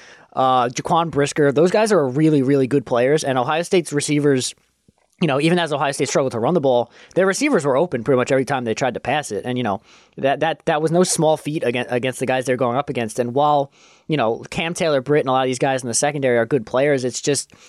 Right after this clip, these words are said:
it's so hard to, to cover all three of these Ohio State wide receivers at once. And with C J Stroud playing the way he's playing right now, you know, it, it's just really hard to stop this passing attack for this Ohio State offense. I don't know how much they'll come into this game looking to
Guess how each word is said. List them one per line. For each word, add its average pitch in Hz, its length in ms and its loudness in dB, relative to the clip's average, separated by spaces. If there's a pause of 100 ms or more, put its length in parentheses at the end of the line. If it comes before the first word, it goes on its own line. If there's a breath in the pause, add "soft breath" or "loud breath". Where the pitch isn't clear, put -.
it's 139 180 -4
so 160 280 2
hard 143 300 0
to, 131 120 0
to - 140 -4
cover 135 300 0
all 131 220 2
three 131 260 0
of 135 80 0
these 123 160 0
Ohio 123 220 0
State 123 200 -4
wide 120 160 0
receivers 127 340 -4
at 107 100 0
once. 135 400 -2 (340 loud breath)
And 127 140 -4
with 127 140 -2
C 170 100 -4
J 151 140 0
Stroud 131 280 -2
playing 127 200 -4
the 117 80 -2
way 123 100 2
he's 120 160 -6
playing 147 300 -2
right 131 180 -2
now, 120 320 -2 (340 soft breath)
you 127 140 -2
know, 117 60 -2
it, 127 220 0
it's - 140 -8
just - 240 -8
really 139 180 0
hard 127 240 0
to 110 60 -6
stop 123 300 -2
this 120 120 -6
passing 131 340 -4
attack 120 260 -4
for - 80 -18
this 120 140 -6
Ohio 117 220 -2
State 117 200 -4
offense. 143 500 -2 (340 loud breath)
I 143 100 -2
don't 180 160 -2
know 165 80 0
how 156 160 -4
much 156 180 -4
they'll 151 160 0
come 135 180 -4
into 147 180 -2
this 139 100 0
game 139 220 -2
looking 139 320 -2
to 139 280 2